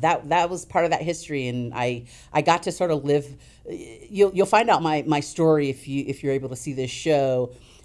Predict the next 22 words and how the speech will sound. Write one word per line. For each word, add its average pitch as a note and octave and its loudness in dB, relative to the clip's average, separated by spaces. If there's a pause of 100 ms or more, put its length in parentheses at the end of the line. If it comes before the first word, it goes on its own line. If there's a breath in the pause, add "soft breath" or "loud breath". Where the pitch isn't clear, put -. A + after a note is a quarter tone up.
(100)
And E3 0
I D#3 0
got F3 0
to E3+ -2
live D#3+ 4
out D3+ 2
these C#3 -4
fantasies D3+ -2
that C3 -4
I B2 0
was B2 -4
talking D3 -4
about B2 -6
in A2+ -10
this A#2 -10
show A#2+ -4 (220 soft breath)
through D#3 0
this C#3 -2 (280 soft breath)
Cirque E3+ 0
du D#3+ -8
Soleil C#3+ 0
character A#2+ -6